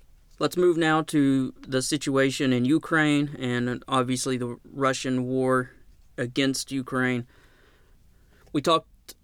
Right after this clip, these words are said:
in previous podcasts about the mobilization that Putin announced and how Russian men have been fleeing the country. Uh, the Washington Post had a great story that estimates a hundred and eighty thousand Russians have fled the country,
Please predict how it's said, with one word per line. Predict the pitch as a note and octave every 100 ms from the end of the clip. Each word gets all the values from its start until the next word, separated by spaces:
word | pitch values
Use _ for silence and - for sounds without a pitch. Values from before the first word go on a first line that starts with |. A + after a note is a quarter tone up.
| _
in | C#3 C#3 C3 B2+ -
previous | E3 D#3 D3+ C#3
podcasts | - C#3+ C3+ C#3+ C3+ C3+
about | B2+ B2
the | B2+
mobilization | B2+ C3 B2+ B2+ A#2+ D3+ D#3 - D3+ D3 C3+
that | C3 -
Putin | D#3+ D3+ D3 C#3+
announced | C#3+ C#3+ C#3 - -
and | C#3 B2+
how | B2+ B2
Russian | B2+ C3 C#3 B2+
men | C3+ C3
have | C3 B2 A#2+ -
been | B2+ C3 B2 B2
fleeing | B2 - D3 C#3+ C3+
the | B2
country. | A#2 D#3+ E3 - E3+ E3+ - - _ - _ - _ _ _ _
Uh, | C3 B2+ B2+
the | B2+
Washington | D3+ D3+ D#3+
Post | C#3+ D3+ D3+
had | D3
a | C3+
great | D3 D3
story | - D#3+ D3 D#3 D3+
that | C#3 B2+ B2 _ _ _ _ -
estimates | D#3 D3 D#3 D3+ D3 -
a | D3+
hundred | - E3+ E3+ F3
and | D#3 C#3
eighty | - D#3 D#3+
thousand | - - C#3+ D3+ D3 C#3+ C3+
Russians | C3+ C#3+ E3 D#3 D3+
have | B2+
fled | - C#3+ D3
the | D3
country, | D#3+ D#3 - D#3+